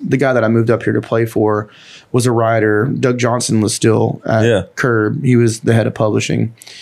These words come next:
Speaker 1: This has been, like, when Lee Brice had just popped off.
Speaker 2: Yeah.
Speaker 1: So that was, like, the new thing. It was, like, Love Like Crazy was
Speaker 2: Yeah.
Speaker 1: huge. Um, so I moved to town to play with him, and we would play the, the Curb nights. I'd make my thirty-five bucks and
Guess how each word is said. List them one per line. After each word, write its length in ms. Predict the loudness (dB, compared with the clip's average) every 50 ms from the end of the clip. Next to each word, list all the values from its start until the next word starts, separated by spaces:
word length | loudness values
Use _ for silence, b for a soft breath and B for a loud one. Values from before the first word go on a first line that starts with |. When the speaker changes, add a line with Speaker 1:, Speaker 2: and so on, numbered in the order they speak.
| B B
Speaker 1:
This 120 | B -2 0
has 100 | 0 0
been, 220 | 2 0 0 0 -2
like, 340 | -2 0 0 0 0 0 0
when 160 | 0 2 2
Lee 100 | 2 2
Brice 360 | 2 2 2 2 0 0 -2
had 100 | -2 -2
just 240 | -2 -2 -4 -2 -2
popped 260 | -2 -4 -2 -2 -2
off. 220 | -2 0 2 2 2
Speaker 2:
Yeah. 160 | 2 0 0
Speaker 1:
So 100 | 0 2
that 160 | 2 2 0
was, 160 | 0 -2 -2
like, 140 | -4 -4 -4
the 80 | -2 -2
new 180 | -2 -2 -2
thing. 360 | -2 -2 -2 0 0 0 -2
It 20 | -2
was, 100 | -2 -2
like, 140 | -4 -2 0
Love 180 | 0 0 0
Like 160 | -2 -4 -4
Crazy 340 | -4 -2 -2 -2 0 0 0
was 240 | 0 -2 -2 -2 -2
Speaker 2:
Yeah. 200 | 0 0 2 0
Speaker 1:
huge. 280 | 0 -2 -6 -8 B B B B B B B B B B B -6
Um, 680 | -4 -2 0 0 0 -2 -2 -2 -4 -4 -6 -8 -10 -12 _ _ _ _ _ _ _ -20 B B B B B B
so 160 | -4 -2 0
I 60 | 0
moved 200 | 2 2 2 2
to 60 | 2
town 220 | 2 0 0 0 0
to 60 | 0
play 180 | 0 0 0
with 160 | 0 0 0 0
him, 200 | 0 2 2 2
and 120 | 4 4
we 80 | 4 2
would 120 | 2 0
play 200 | 0 0 0 2
the, 280 | 2 2 0 0 -2 -2
the 100 | -2 -4
Curb 320 | -2 -2 0 0 0 0 0
nights. 320 | 0 0 0 -2 -2 0
I'd 80 | 0 2
make 140 | 2 2 0
my 80 | -2 -2
thirty-five 500 | 0 0 0 0 0 0 -2 -2 -2 0
bucks 360 | 0 -2 -2 -2 -4 -4 -2
and 400 | 0 0 2 2 0 -2 -4